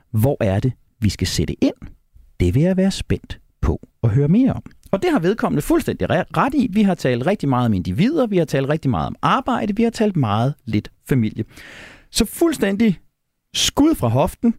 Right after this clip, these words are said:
Jesper, du træffer mange valg i forhold til din familie og bæredygtighed og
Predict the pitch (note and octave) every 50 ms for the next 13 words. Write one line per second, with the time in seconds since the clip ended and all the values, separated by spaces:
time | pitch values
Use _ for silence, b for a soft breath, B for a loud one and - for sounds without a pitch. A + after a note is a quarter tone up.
0 | - _ _ _ _ _ _ - - D3+ G3 A#3 - - - B3 A3+ _ _ -
1 | C4+ C#4+ C#4 A3 D3+ C3+ A2+ G#2+ - - - A#2 A#2 - A#2 G2+ G#2 C#3+ A3 C4+
2 | A#3 E3+ E3 F3 F3 - - E3 - D#3 E3 F3+ - - D#3 C#3+ - D#3 D3 C#3+
3 | B2 - - B2+ C3+ F3 F#3+ - A3+ F#3+ F3 D#3+ C3 G#2+ F#2 F#2 - C3 D3 F#3+
4 | G#3+ A3 G#3+ - F#3 E3+ E3+ - - E3+ C#3 D3+ D#3+ D#3 G2+ A2+ C3+ C#3 C3+ A2+
5 | - A#2+ A#2+ A2 G2+